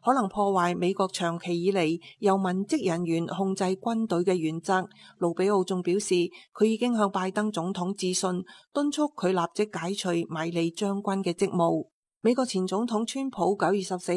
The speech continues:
號喺回應中否認自己曾經打算攻擊中國，並且表示話，編造呢個故事嘅人係病態嘅。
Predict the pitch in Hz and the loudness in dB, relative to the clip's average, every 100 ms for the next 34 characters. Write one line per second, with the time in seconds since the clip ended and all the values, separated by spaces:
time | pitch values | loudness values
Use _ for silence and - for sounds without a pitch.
0 | 185 175 175 - 170 202 165 175 180 196 | 2 2 0 -2 -2 2 2 2 0 0
1 | 208 180 170 226 196 180 180 185 214 208 | 0 0 0 2 0 -2 -2 2 2 2
2 | 170 175 208 208 170 190 - 185 196 196 | -4 -2 -2 -2 -6 -4 0 0 2 0
3 | 202 196 - 196 196 165 - - - - | 2 -2 0 -2 2 2 0 -10 -10 -4
4 | 175 202 202 180 - 170 170 170 - _ | -2 0 2 0 0 0 2 0 -4 _
5 | - 320 302 196 202 240 208 202 196 - | -2 0 2 4 4 4 2 2 0 0
6 | 175 185 185 170 170 180 165 175 165 170 | -2 0 0 -2 -2 -4 -2 -4 -4 -4
7 | 175 170 165 156 | -2 -2 0 0